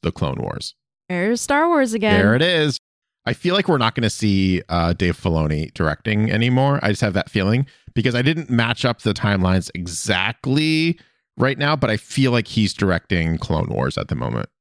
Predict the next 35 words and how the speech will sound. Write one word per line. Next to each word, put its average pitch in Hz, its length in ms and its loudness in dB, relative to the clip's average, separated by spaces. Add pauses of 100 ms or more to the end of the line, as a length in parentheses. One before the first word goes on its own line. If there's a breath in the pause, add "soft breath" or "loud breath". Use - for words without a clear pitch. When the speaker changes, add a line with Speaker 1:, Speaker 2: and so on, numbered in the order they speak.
(240)
Speaker 2:
I 196 80 0
can 190 320 -2
confirm 185 440 -2
that. 143 300 -6
Speaker 1:
Yeah. 175 180 2
Speaker 2:
Yes. - 220 -4
I 196 120 0
did 214 280 0
run 233 140 0
across 214 400 -2
that 202 240 0
little 190 240 0
piece - 400 -4
of, - 180 -6
uh, 185 240 2
trivia 185 680 -2
that 180 320 0
he 240 320 0
left 214 320 0 (100)
the 180 600 0 (240)
Avatar 180 360 0
project 170 480 -2
after 165 260 -2
the 160 120 -2
first - 320 -6
book 135 180 -4 (120)
to 185 100 -4
go 165 140 0
Speaker 1:
Yeah. 160 120 2
Speaker 2:
on 160 140 -2
to 156 340 -2
Clone 156 260 -6
Wars. - 300 -6
Yep. - 240 -6
Speaker 1:
Yeah, - 160 -4